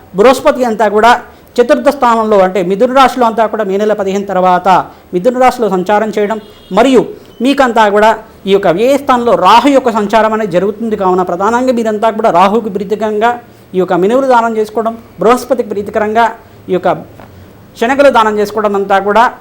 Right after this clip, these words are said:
యోగకరంగా ఉంటుంది. ప్రధానంగా మీరంతా కూడా హనుమతారాధన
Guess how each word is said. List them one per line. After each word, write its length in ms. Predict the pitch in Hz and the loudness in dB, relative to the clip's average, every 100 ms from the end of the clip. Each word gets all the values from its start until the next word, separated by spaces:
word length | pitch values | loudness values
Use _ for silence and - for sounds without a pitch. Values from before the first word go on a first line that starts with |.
| - | -4
యోగకరంగా 540 | 185 196 220 196 196 190 190 | -2 0 2 2 2 2 0
ఉంటుంది. 260 | 202 226 277 - - - | -2 -4 -6 -10 -8 -2
ప్రధానంగా 440 | 196 277 302 302 262 | 2 4 4 4 4
మీరంతా 380 | 254 240 226 226 | 2 2 2 0
కూడా 340 | 208 233 247 - - | 2 2 2 -2 0
హనుమతారాధన 720 | 214 247 269 269 254 247 240 | 2 2 4 4 4 4 0